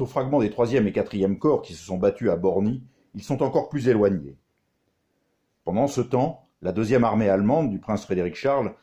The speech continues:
a pu passer sans encombre la Moselle à Pont-à-Mousson. Ne connaissant pas les intentions précises de leur ennemi,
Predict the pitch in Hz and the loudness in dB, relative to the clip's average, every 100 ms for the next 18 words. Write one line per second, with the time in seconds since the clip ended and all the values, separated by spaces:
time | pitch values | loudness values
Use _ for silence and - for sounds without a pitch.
0 | _ - 98 139 135 - 135 139 123 123 | _ -6 -6 -2 -2 0 -2 0 0 0
1 | 143 110 101 101 104 123 95 98 98 87 | 0 2 2 2 2 2 0 -2 -2 -4
2 | 82 - - - _ _ _ _ _ _ | -8 -16 -20 -20 _ _ _ _ _ _
3 | _ _ _ _ _ _ 92 107 123 131 | _ _ _ _ _ _ -4 2 2 2
4 | 160 143 147 123 123 113 110 127 104 107 | 0 0 2 2 0 0 -2 -2 -2 -4
5 | 117 95 95 95 107 123 151 160 | -4 -2 2 2 2 0 -2 -8